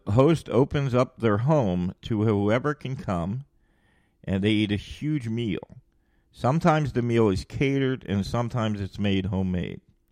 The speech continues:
Chinese and Indian cuisine are very popular throughout Malaysia, and many restaurants are Chinese or Indian, but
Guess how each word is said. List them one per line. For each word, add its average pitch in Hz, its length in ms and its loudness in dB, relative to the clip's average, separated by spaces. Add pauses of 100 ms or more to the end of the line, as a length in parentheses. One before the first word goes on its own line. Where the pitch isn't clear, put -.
(800)
Chinese 202 640 2
and 139 160 4
Indian 151 360 4
cuisine 120 580 2
are 95 100 4
very 123 360 2
popular 110 640 0
throughout 98 600 0
Malaysia, 90 720 -2 (1080)
and 101 240 2
many 131 240 2
restaurants 113 760 0
are 98 160 4
Chinese 107 600 2
or 85 140 2
Indian, 98 520 2
but - 560 0